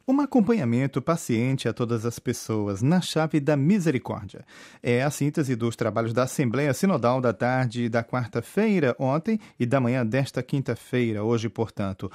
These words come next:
Uma progressão constante de participação, de envolvimento da Assembleia, disse Padre Lombardi.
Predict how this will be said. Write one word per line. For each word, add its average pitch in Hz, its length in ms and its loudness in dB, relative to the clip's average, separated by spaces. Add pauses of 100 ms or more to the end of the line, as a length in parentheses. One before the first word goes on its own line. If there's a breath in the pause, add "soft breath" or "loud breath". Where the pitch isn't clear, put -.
(240 loud breath)
Uma 120 240 4
progressão 123 540 0
constante 196 680 2
de 110 160 -2
participação, 143 720 -2
de 131 160 0
envolvimento 151 720 2
da 143 120 2
Assembleia, 123 580 0
disse 107 320 -4
Padre 110 280 -2
Lombardi. 101 540 -2